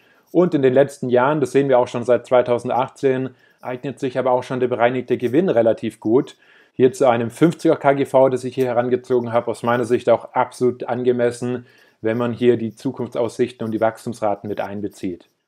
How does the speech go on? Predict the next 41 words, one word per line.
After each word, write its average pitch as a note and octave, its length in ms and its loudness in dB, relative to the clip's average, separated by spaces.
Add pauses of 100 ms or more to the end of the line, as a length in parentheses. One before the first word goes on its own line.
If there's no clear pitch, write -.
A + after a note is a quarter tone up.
Bei A2 80 -4
der A#2+ 80 0
Bewertung C3 440 2
bleiben C3+ 260 4
wir C3 60 -2
jetzt C3 120 -4
aber A#2+ 160 0
trotzdem C#3 340 -2
nochmal B2 300 -6
bei A#2 120 2
dem A2 180 -6
Cashflow D#3 640 2 (340)
und A2+ 100 0
dann A#2 140 2
würde C#3+ 180 8
sich B2+ 240 -4
auch B2+ 140 2
schon B2 180 -6
mit A#2 140 -6
Blick C3+ 180 -2
auf B2 160 0
die B2 80 -4
nächsten B2 380 -4
Jahre, B2+ 400 2
Ende C3 240 -2
zweitausenddreiundzwanzig A#2 1200 -2
haben B2+ 120 -4
wir B2 60 -10
hier B2+ 180 -2
für B2+ 120 -6
die A#2+ 80 -6
Bewertung A#2+ 480 -2
herangezogen, A#2 920 -4 (480)
eine A2 260 -2
jährliche B2+ 420 4
Rendite B2+ 300 -2
von A#2+ 160 -8
knapp A#2+ 320 -6
dreiundzwanzig B2 720 -4
Prozent C3 380 -4
ergeben A2+ 600 -2